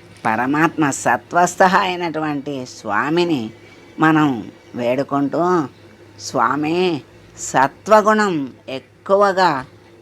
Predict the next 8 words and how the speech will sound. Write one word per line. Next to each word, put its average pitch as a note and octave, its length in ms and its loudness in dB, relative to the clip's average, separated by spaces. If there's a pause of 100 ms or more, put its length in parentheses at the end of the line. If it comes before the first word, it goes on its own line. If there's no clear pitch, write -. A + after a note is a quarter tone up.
మాలో C3+ 640 -2 (120)
ప్రకాశించేటట్లుగా C3+ 1600 -4 (420)
నీవు C#3 480 0 (100)
విలసిల్లి, D3 920 -2 (360)
ఆ D3 240 4
సత్వగుణము F3+ 920 -2
ఇచ్చేటువంటి D#3+ 1120 -2
శాంతి, F3 880 -2